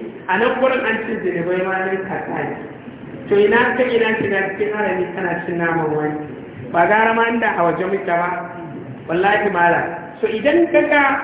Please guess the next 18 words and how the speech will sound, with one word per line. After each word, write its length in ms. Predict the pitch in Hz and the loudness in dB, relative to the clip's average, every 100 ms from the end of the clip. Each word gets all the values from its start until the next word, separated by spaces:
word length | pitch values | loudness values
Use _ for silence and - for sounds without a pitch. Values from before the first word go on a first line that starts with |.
| - | -6
in 340 | 262 285 294 285 | -6 -4 -2 -2
ka 140 | 277 277 | -2 -2
ga 180 | 254 247 240 - - - - - - - - - - - | 0 0 0 -2 -6 -10 -14 -16 -18 -20 -20 -20 -20 -14
z-, 520 | 202 170 214 185 - | -10 -6 -2 0 0
wa'azi 580 | 185 196 - 214 202 196 | 0 2 2 2 0 -2
ba 120 | 190 175 | 0 0
zai 180 | 180 190 | 2 2
yi 280 | 170 156 147 | 2 0 0
ba, 180 | 147 135 - - - - - - - - | 2 2 -2 -6 -12 -16 -20 -20 -20 -12
to, 120 | 160 | -8
sai 220 | 214 208 | -4 -4
ka 80 | 160 | -2
bar 160 | 226 226 | -2 2
gurin. 300 | 247 233 - - - - - - - - - - - - - - - | 4 4 2 -6 -10 -14 -16 -18 -18 -20 -20 -20 -20 -20 -20 -18 -6
Ka 120 | - | 0
ba 180 | 175 214 | 2 4
da 100 | 196 | 4
uzuri, 400 | 190 202 180 220 | 4 4 2 2